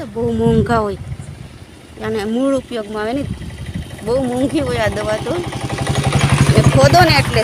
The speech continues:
સો મૂળ નીકળે. એની મૂળા હોય ને, ઈ મૂળા જેવા લાંબા, પણ એનાથી પતલા એવા મૂળ નીકળે એના. આ દવા કોઈને ગોર હોવાનું કરવું હોય ને, સફેદ થવું હોય ને, તો શતાવરીનો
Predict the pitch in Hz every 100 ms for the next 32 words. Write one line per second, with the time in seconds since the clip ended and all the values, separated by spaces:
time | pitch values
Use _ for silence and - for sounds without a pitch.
0 | - 254 240 233 208 202 233 254 294 247
1 | 202 240 262 285 349 403 233 220 233 247
2 | 220 262 208 214 233 285 320 339 - -
3 | 214 247 254 233 - - - 214 202 196
4 | 226 226 190 202 190 190 180 - - -
5 | - - - - - - - - - -
6 | - - - - - 214 220 214 240 247
7 | 240 240 233 - - - - - - -
8 | - 233 240 202 214 285 302 294 294 285
9 | 311 349 311 214 202 254 - 285 - 294
10 | 330 262 202 214 - 247 - 254 247 233